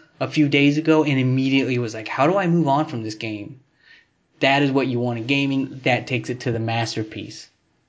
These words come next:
Then you have Uncharted Lost Legacy. Now, Uncharted Lost Legacy started off as an expansion,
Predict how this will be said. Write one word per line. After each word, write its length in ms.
Then 220
you 140
have 380
Uncharted 640
Lost 420
Legacy. 640
Now, 320
Uncharted 340
Lost 240
Legacy 360
started 300
off 280
as 440
an 80
expansion, 560